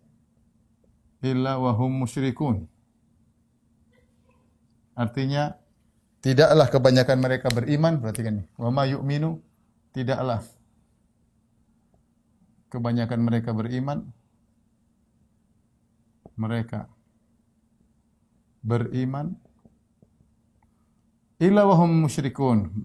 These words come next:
melainkan mereka berbuat syirik. Melainkan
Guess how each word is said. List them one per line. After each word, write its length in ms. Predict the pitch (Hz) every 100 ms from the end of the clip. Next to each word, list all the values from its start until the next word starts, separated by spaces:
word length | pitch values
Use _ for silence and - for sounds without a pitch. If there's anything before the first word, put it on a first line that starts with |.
| - -
melainkan 480 | 113 131 135 143 135
mereka 400 | 120 117 143 139
berbuat 320 | 113 110 107
syirik. 320 | - 107 104 _ _ _ _ _ _ _ _ _ _ _ _ _ _ _ -
Melainkan 640 | 107 110 113 120 127 -